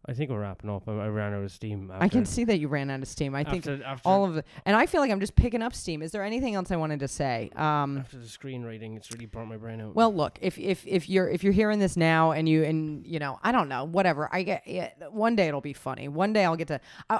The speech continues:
Speaker 2: what my genuine hope is, and maybe this means, like, I'm just still, like, trapped in my ego, but I really hope I can, like, process all this stuff that happened to me so I can better joke about it, you know?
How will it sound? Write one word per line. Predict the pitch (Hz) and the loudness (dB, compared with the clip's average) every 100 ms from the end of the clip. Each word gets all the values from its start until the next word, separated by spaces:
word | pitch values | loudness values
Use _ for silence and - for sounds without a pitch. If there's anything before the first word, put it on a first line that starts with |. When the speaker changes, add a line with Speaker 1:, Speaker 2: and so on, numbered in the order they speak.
| 226 | 2
Speaker 2:
what | 220 202 | 2 2
my | 214 247 285 | 2 4 2
genuine | 208 196 180 196 196 | 4 4 4 4 4
hope | 170 170 202 | 4 6 6
is, | 208 185 | 6 4
and | |
maybe | 160 170 | 4 4
this | 175 160 | 4 2
means, | 165 160 170 | 0 0 2
like, | 160 147 | 0 0
I'm | 147 | 0
just | 143 - | -2 0
still, | - 151 | 4 6
like, | 156 143 - | 6 4 0
trapped | - 151 139 - | -2 2 2 0
in | 151 | -4
my | 139 | -2
ego, | 139 143 160 | 0 2 2
but | 160 156 | 2 2
I | |
really | 160 180 202 | 2 2 2
hope | 196 165 156 | 2 2 0
I | |
can, | 143 147 | -2 -4
like, | 139 131 - _ - - | -6 -8 -12 _ -20 -4
process | - 165 165 - 196 | 4 6 4 2 4
all | 196 | 6
this | 185 180 | 6 4
stuff | 180 | 2
that | 160 160 | 2 0
happened | 151 160 | -2 0
to | 170 | 0
me | 180 | 0
so | 185 165 | 2 0
I | 156 | 0
can | 170 | -2
better | 139 160 147 147 143 - 160 147 | 4 4 6 4 2 -2 -10 -2
joke | 165 139 - | 0 0 -4
about | - - | -8 -8
it, | - 156 180 | -10 -10 -2
you | 180 | 2
know? | 160 196 | 2 0